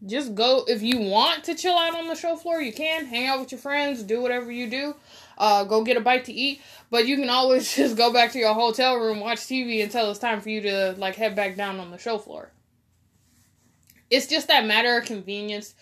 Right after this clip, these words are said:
of having, like, not having to carry all this stuff around you and waiting and waiting and waiting. So that's another, like, matter of convenience. Um, the second one is you don't have to commute. Like,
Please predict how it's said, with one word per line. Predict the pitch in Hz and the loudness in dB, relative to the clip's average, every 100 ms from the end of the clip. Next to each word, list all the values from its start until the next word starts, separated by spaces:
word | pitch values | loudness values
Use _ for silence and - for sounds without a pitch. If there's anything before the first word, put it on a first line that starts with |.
| - - - | -20 -20 -14
of | - 220 220 | 0 0 2
having, | 226 214 214 220 208 196 - | 4 4 4 0 -4 -8 -10
like, | 202 190 185 - _ _ _ _ _ _ _ _ _ - | -6 -6 -8 -18 _ _ _ _ _ _ _ _ _ -4
not | 226 240 | 4 4
having | 233 269 262 262 | 4 2 2 -2
to | 226 | -8
carry | - 262 254 - | -6 -2 -2 -2
all | 214 226 | -2 -2
this | 220 226 | -2 -4
stuff | - 220 - | -4 -8 -8
around | 190 196 208 208 | -8 -4 -4 -4
you | 220 | -4
and | 202 175 | -6 -8
waiting | 170 214 220 214 | -4 0 0 -2
and | 180 175 | -8 -4
waiting | 202 202 190 | -4 -4 -8
and | 165 | -10
waiting. | 175 196 208 208 - - - | -8 -6 -8 -10 -18 -20 -8
So | - 214 | -2 0
that's | 196 240 254 | 4 4 4
another, | 240 220 208 190 185 | 0 0 0 -2 -2
like, | 175 175 | -6 -6
matter | 185 185 180 | -2 -2 -4
of | 175 | -8
convenience. | 202 175 180 185 190 190 - | -12 -10 -10 -8 -8 -10 -8
Um, | 196 196 185 185 180 | -2 -2 -2 -6 -10
the | |
second | - 339 339 | 2 2 4
one | 247 226 | 0 0
is | 220 214 208 - _ _ 190 | -2 -2 -6 -12 _ _ -10
you | 226 | -4
don't | 262 | 0
have | 269 262 | 0 0
to | 226 | -4
commute. | 240 240 359 302 - _ _ _ _ _ | -4 0 2 2 -2 _ _ _ _ _
Like, | 208 214 220 | 2 2 0